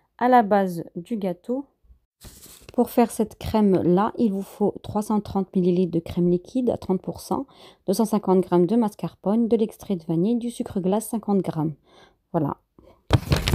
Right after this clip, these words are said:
Donc là, on passe aux éléments de déco. Donc j'ai préparé en amont,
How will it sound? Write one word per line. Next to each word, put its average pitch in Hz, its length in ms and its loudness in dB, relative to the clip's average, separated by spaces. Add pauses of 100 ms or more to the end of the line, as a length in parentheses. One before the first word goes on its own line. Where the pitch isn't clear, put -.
(2500)
Donc 214 240 -4
là, 240 180 2
on - 80 -4
passe - 420 -4
aux 233 80 -2
éléments 208 460 0
de 233 140 2
déco. 190 380 -2
Donc 208 200 -2
j'ai 220 160 -2
préparé 208 580 -4
en 226 180 0
amont, 196 420 0